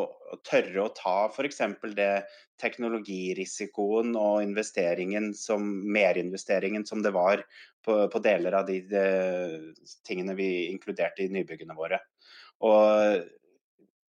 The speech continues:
så, så, så igjen, så dette her er en nybygg som, eh, som koster, eh, s-, ja, cirka hundre og førti millioner dollar, så, eh, en komma et eller annet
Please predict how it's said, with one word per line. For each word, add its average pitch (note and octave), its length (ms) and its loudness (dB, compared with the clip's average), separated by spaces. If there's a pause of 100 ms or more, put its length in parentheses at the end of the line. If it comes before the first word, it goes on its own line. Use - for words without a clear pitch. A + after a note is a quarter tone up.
(420)
så, C3 400 0
så, - 180 -14 (680)
så D#3+ 240 2
igjen, C#3+ 480 2
så C#3+ 240 0 (480)
dette C#3 240 -2
her C#3 160 0
er C3 80 0
en B2+ 80 -4
nybygg A2 420 -4
som, A#2+ 460 -2
eh, G#2 640 -2
som A2 300 -4 (500)
koster, G#2 640 -2
eh, G#2+ 640 2 (240)
s-, - 180 -18
ja, E2 140 2 (420)
cirka F#2+ 380 -2
hundre G2+ 260 0
og G#2 220 0
førti G#2+ 340 -4
millioner G#2 480 0
dollar, G#2+ 400 4
så, A#2 160 2 (220)
eh, G#2 580 -2 (400)
en G#2+ 240 2
komma A2 300 4
et A2 100 -4
eller A2 160 4
annet G#2+ 240 -2